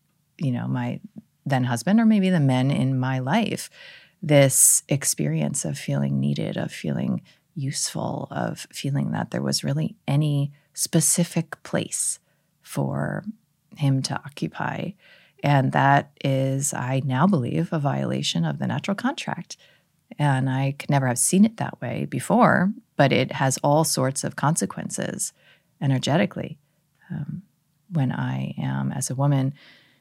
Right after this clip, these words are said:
unable, unwilling, unready to take, uh, the vulnerable comportment of simply expressing my desire and allowing a man to solve the problem of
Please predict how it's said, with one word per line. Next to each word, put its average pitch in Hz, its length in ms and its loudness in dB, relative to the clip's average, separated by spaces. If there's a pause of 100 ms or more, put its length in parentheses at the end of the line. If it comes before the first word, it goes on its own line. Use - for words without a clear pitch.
(180)
unable, 185 480 8
unwilling, 180 720 6 (460)
unready 170 540 6 (380)
to 131 540 0 (880)
take, 147 400 0
uh, 135 200 2
the 139 100 2
vulnerable 143 420 2
comportment 147 720 0
of 151 220 -2
simply 143 460 2
expressing - 720 -4
my 73 160 -6
desire 62 560 -4
and 58 180 -4
allowing 57 600 -2
a 57 40 -2
man - 300 -4
to - 140 -8
solve - 400 -6
the 185 60 -16
problem - 520 -6
of - 260 -12